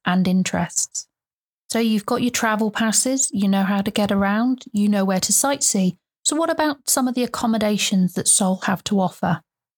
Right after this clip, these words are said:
And Seoul offers a wide range of lodging options to suit various preferences and budgets,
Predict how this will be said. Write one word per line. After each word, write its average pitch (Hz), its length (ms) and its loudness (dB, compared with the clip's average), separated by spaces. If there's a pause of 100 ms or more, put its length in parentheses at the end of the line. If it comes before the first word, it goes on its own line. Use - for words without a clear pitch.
(600)
And 226 100 0
Seoul 233 240 0
offers 233 240 -2
a 240 60 0
wide 220 500 0
range 190 320 2
of 185 100 -2
lodging 226 420 0
options - 440 0
to 220 100 -2
suit 233 240 -2
various 208 460 0
preferences - 560 -2
and 202 100 0
budgets, 226 580 -2